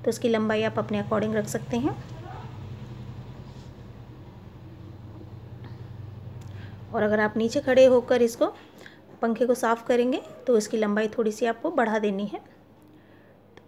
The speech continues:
इस तरह से इसको अच्छी तरह से हम बांध देंगे, जिससे ये हिले ना अपनी जगह से। ये मैंने एक, इसको क्या कहते हैं?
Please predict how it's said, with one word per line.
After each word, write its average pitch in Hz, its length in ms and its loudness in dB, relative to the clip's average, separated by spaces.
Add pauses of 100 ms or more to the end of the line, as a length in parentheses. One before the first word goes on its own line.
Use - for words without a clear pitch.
इस - 160 -8
तरह 233 180 4
से 240 200 2
इसको - 280 -2 (440)
अच्छी 247 240 -2
तरह 240 200 4
से 240 140 -2
हम 233 160 0
बांध 214 220 2
देंगे, 254 260 0
जिससे 254 260 2
ये 233 120 4
हिले 220 280 0
ना 226 120 -2
अपनी 214 220 -4
जगह 220 240 -2
से। 302 180 -6 (3250)
ये 220 100 -2
मैंने 220 320 -2
एक, - 300 -6 (1600)
इसको - 320 -6
क्या 240 220 -2
कहते 214 360 -4
हैं? 240 220 -4